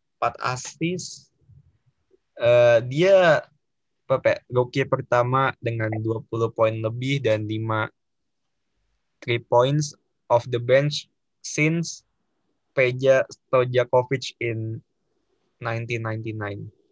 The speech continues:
Buset, lama banget ya. Udah berapa tahun? Dua puluh dua tahun yang lalu.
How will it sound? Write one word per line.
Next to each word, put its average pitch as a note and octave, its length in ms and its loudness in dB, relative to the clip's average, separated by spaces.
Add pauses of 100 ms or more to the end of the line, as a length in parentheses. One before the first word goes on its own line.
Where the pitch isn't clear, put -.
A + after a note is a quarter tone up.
Buset, A#2 240 -4
lama G#2 240 -6
banget A#2 280 -10 (120)
ya. - 20 -20 (140)
Udah A2 160 -12
berapa G#2+ 240 -12
tahun? D3+ 400 -12
Dua A2 80 -8
puluh A#2 240 -10
dua A2 80 -6
tahun A2+ 160 -8
yang A#2 80 -8
lalu. F#3+ 240 -10